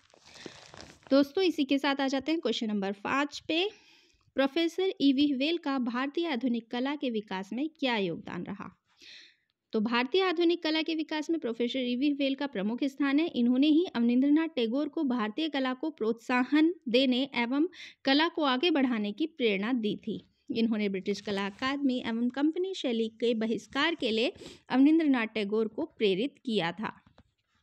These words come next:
एवं भारतीय कला की मौलिकताओं पर आधारित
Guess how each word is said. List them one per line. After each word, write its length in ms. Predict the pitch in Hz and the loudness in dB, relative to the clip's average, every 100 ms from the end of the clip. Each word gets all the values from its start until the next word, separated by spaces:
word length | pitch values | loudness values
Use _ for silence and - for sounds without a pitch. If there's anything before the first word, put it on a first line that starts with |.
| _ _ _ _ - | _ _ _ _ -2
एवं 400 | 262 302 302 339 | 2 4 2 2
भारतीय 400 | 240 240 269 381 | 0 0 0 -2
कला 220 | 349 302 | 0 -2
की 140 | 302 339 | 0 2
मौलिकताओं 600 | 277 240 233 269 302 359 | 4 2 0 -2 0 0
पर 160 | 262 | -4
आधारित 640 | - 226 233 285 220 240 | -4 -6 -2 -2 -2 -4